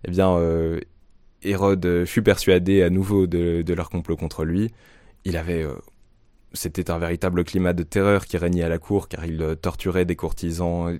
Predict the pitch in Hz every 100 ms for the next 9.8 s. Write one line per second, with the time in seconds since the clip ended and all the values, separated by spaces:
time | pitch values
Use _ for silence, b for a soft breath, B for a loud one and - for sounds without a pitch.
0 | - - 76 85 78 B B - - -
1 | 95 92 92 90 - 90 87 82 - 85
2 | - 82 87 - 92 - 90 - 85 B
3 | B B B - 104 95 95 92 90 87
4 | 87 87 90 82 - _ _ - _ _
5 | - - _ _ _ _ - 127 - 117
6 | 107 98 95 92 95 87 - 87 82 85
7 | 110 - - 82 - 87 78 78 - -
8 | - _ - - 82 85 85 87 - 87
9 | - 98 95 82 80 80 87 85